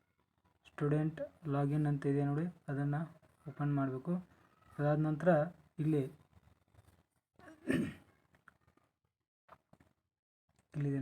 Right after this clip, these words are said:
ನೋಡ್ರಿ, ಇಯರ್ ಸ್ಟೂಡೆಂಟ್ ಸ್ಟೇಟಸ್ ಅಂತ ಇದೆಯಲ್ಲ, ಅದ್ರ ಮೇಲೆ ಕ್ಲಿಕ್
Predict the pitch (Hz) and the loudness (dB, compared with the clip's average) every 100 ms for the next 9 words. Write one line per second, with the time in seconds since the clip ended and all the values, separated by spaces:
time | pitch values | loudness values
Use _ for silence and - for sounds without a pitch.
0 | 135 131 - - - _ _ _ _ _ | -4 -6 -12 -20 -20 _ _ _ _ _
1 | _ _ _ _ _ _ - 151 165 170 | _ _ _ _ _ _ -2 2 6 4
2 | 170 175 - - - _ _ _ _ _ | 2 -2 -14 -20 -20 _ _ _ _ _
3 | _ _ _ - - 151 160 156 - - | _ _ _ -12 -2 2 2 0 -4 -2
4 | 143 151 - 143 143 139 143 143 185 247 | -2 -2 -2 -4 0 0 0 0 -2 -4
5 | 143 143 143 151 208 - - 139 135 | -2 0 0 0 -4 -8 -8 -6 -4